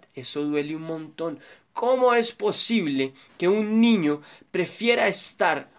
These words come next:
hoy por hoy con la nana que con su mamá? Y eso es el tema del tiempo. Y debido a eso, nosotros los millennials tuvimos una crianza bastante rara. Y como no teníamos a nuestros papás, ellos hicieron lo que estuviera en sus manos,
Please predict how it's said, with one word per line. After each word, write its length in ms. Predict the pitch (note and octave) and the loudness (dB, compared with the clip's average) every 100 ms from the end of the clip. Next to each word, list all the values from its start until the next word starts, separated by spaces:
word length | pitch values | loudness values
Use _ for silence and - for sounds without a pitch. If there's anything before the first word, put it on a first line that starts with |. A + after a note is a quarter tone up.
| _ | _
hoy 180 | F#3+ G3+ | 2 2
por 300 | - F3 F3 | 2 -2 0
hoy 160 | F3+ - | 0 -2
con 220 | D#3+ D3 | -4 -2
la 120 | C3+ | -2
nana 460 | C#3+ G3+ C4 D#4+ - _ | 2 2 2 0 -6 _
que 140 | E3 D#3 | -12 -8
con 180 | D3+ | -6
su 140 | C#3+ C#3+ | -6 -8
mamá? 400 | B2 B2+ A#2+ - _ _ | -8 -8 -8 -12 _ _
Y 100 | D3+ | -8
eso 140 | D3+ | -6
es 80 | F#3+ | -6
el 120 | G3+ | -6
tema 220 | G3+ G3+ G3 | -2 0 2
del 200 | F#3 E3 | -2 -4
tiempo. 560 | - E3 D4+ - D#3+ - - - | -4 -2 -2 -2 -4 -6 -20 -4
Y 100 | F3 | 4
debido 380 | F#3 A3+ C#4+ D#4+ | 4 4 4 4
a 160 | D#4 | 6
eso, 240 | A#3 G#3 F#3+ | 4 2 0
nosotros 480 | F#3 - G#3 G3 | 0 0 0 0
los 120 | F3+ E3 | -2 -2
millennials 440 | D#3 E3 F#3+ G3 | -2 0 -2 -4
tuvimos 280 | D#3+ D#3 D#3 | -6 -8 -6
una 160 | F3 | -6
crianza 440 | E3+ E3+ C3+ C3 C3+ | -6 -2 -2 -2 -4
bastante 580 | C#3+ - A2+ G#2+ - C3 | -6 -6 -10 -12 -6 -2
rara. 460 | D3+ G#3+ G3 C3 - - - | 2 4 4 0 -12 -20 -12
Y 120 | E3 | -8
como 200 | - F3+ | -2 0
no 140 | G#3 | 0
teníamos 360 | A3+ A#3+ A#3+ A#3 | 0 0 2 2
a 60 | A3+ | 4
nuestros 380 | G#3+ G3 G3 | 2 0 -6
papás, 400 | - G#3+ G#3 E3+ - | -2 0 2 0 -2
ellos 240 | E3 F3 | -4 -4
hicieron 460 | F#3 E3+ E3 E3+ E3+ | -2 -2 0 0 -2
lo 100 | E3+ | -2
que 100 | E3 | -4
estuviera 440 | - D#3 F3 F#3+ | -6 -2 0 0
en 80 | G#3 | -2
sus 240 | A#3 A3 | -4 -2
manos, 500 | A3+ A3 D#3 F3 - | 2 4 2 -2 -10